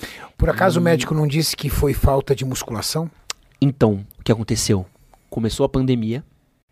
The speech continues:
Speaker 2: eu parei de fazer reforço na, na academia.
Speaker 1: E continuou só correndo?
Speaker 2: E continuei só pedalando.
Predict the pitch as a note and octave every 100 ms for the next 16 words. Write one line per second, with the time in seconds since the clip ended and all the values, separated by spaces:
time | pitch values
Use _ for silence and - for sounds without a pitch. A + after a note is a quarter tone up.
0 | _ _ _ _ _ - G#2+ - - B2+
1 | A#2 C#3 A#3 F#3 D3 - A2+ A2 G#2+ -
2 | G#2 G2+ A2 G#2+ G#2+ G#2+ G#2+ G#2 A2+ A2+
3 | A#2+ A2 A#2+ F3+ _ _ _ _ _ _
4 | _ _ _ A#2 D#3 B2+ C#3 B2+ - D#3+
5 | A#2+ A2+ - - _ _ - G#3+ G3 G#3
6 | E3 E3+ - E3+ - F3+ G#3 F#3 D#3 D3+
7 | A2